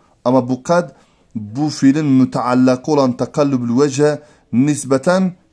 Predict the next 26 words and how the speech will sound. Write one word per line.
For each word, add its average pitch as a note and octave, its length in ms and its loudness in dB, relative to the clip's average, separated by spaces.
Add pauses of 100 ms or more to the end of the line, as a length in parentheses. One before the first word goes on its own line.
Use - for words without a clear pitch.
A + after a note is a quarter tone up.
(160)
teksir G#2 360 -6
içindir. E2+ 680 -8 (340)
İşte B2+ 180 -6
burada B2+ 220 -4
kad, E3 240 -4 (480)
e, A2 200 -2
iki C3+ 360 -10
manayı C3+ 380 -2
da C#3 40 -4
ifade A#2 320 -4
ediyor. G2 300 -6
Hem C#3 220 -6
tahkik F3 460 -8 (380)
hem C3 140 -2
de A#2+ 100 -6
teksiri B2+ 340 -6
ifade G#2+ 220 -4
ediyor. F#2 160 -8 (360)
Neraya B2 380 0
nispeten A2 460 -6
tahkik, E3 460 -4 (440)
tekallübül A#2+ 580 -2
vecih'e C3+ 280 0
nispeten E3 500 -2 (380)
teksir B2+ 460 -2
manasını G#2+ 800 -2